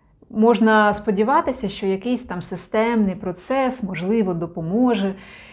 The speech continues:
якась там медитація <laughs> взагалі не допоможе, звісно,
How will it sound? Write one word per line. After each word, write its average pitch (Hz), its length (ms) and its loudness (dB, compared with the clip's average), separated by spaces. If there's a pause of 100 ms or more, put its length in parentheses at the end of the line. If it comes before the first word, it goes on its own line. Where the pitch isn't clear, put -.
якась 214 280 0
там 196 200 -2
медитація 240 1120 0
<laughs> 208 100 -8
взагалі 214 480 -2
не 202 100 0
допоможе, 185 560 -2
звісно, 170 520 -4